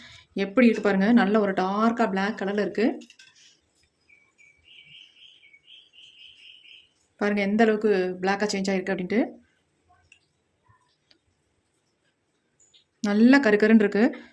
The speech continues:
இதை நீங்க ஒரு தடவை நீங்க அப்ளை பண்ணாலே போதும், உங்க முடியெல்லாம் டோட்டலா நல்லா பிளாக்கா சேஞ்ச் ஆயிருங்க. நல்ல ஒரு ரிசல்ட் கொடுக்கும். அது மட்டும் இல்ல, நம்ம முடிக்கு ரொம்பவுமே நல்லது, ஹேர் குரோத்துக்கு, ஹேர் ஃபால்க்கு எல்லாமே சூப்பரா ஒர்க் அவுட் ஆகும். ஏன்னா இதுல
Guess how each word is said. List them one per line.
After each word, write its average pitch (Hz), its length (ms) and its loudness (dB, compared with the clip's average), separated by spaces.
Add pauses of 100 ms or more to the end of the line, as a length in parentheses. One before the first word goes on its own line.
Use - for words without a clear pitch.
(260)
இதை 208 160 0
நீங்க 202 180 0
ஒரு 220 240 4
தடவை 262 240 6
நீங்க 196 160 2
அப்ளை 233 160 2
பண்ணாலே 202 280 0
போதும், 202 220 -2
உங்க 185 140 -4
முடியெல்லாம் 220 560 0
டோட்டலா 262 300 2
நல்லா 233 320 2
பிளாக்கா 202 260 0
சேஞ்ச் 202 240 -2
ஆயிருங்க. 196 280 -2 (240)
நல்ல 226 360 4
ஒரு 226 100 4
ரிசல்ட் 220 220 2
கொடுக்கும். 190 300 -4 (800)
அது 214 160 2
மட்டும் 240 180 6
இல்ல, 226 140 4
நம்ம 208 200 4
முடிக்கு 233 320 4
ரொம்பவுமே 214 400 6
நல்லது, 202 380 4
ஹேர் 208 200 0
குரோத்துக்கு, 202 440 0
ஹேர் 196 340 0
ஃபால்க்கு 220 280 0
எல்லாமே 220 420 2
சூப்பரா 233 640 0
ஒர்க் 233 140 4
அவுட் 208 180 0
ஆகும். 202 260 -2 (560)
ஏன்னா 214 60 2
இதுல 214 200 4